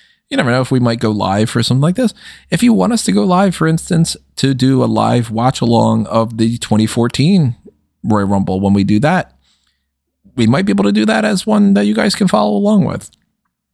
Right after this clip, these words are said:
Haven't quite, uh, you know, settled on, like, a time when we're gonna do it, but that's why you should drop your comments below. If you are interested in it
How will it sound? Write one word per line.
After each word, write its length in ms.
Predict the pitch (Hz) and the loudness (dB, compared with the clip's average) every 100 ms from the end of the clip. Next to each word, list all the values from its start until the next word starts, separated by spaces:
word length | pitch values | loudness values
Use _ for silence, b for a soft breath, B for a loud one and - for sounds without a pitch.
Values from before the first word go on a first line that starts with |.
| _ - | _ -6
Haven't 180 | - 117 | -4 -2
quite, 260 | - 127 - _ _ _ - | -2 -4 -4 _ _ _ -4
uh, 380 | 127 127 127 117 | -2 0 0 0
you 140 | 120 | 0
know, 160 | 110 117 | 0 -2
settled 320 | - 120 117 | -2 -2 0
on, 140 | 113 107 | 0 0
like, 140 | - | -2
a 40 | |
time 540 | - - 113 151 160 147 | -4 -2 0 2 0 0
when 160 | 110 110 | 0 0
we're 80 | 92 | 0
gonna 180 | 98 | -2
do 160 | 95 104 | -2 -2
it, 120 | 143 | -2
but 160 | 101 - _ B B B B B - | -4 -10 _ B B B B B -6
that's 360 | 135 156 - 120 | -4 -4 -6 -2
why 320 | 143 139 139 | 0 2 2
you 320 | 135 127 127 | 2 2 2
should 260 | - 123 117 | 2 -2 0
drop 300 | 113 120 117 | 0 0 0
your 220 | 110 107 | 0 0
comments 420 | - 104 101 - | 0 0 -2 -4
below. 420 | - - - - - | -4 -4 -6 -10 -8
If 220 | 110 - | -6 -2
you 360 | 113 113 110 113 | 2 4 2 0
are 220 | 107 107 | -2 -2
interested 540 | 110 113 131 - 120 143 | 0 0 -2 -2 -2 0
in 140 | 165 | 0
it 160 | 208 | -2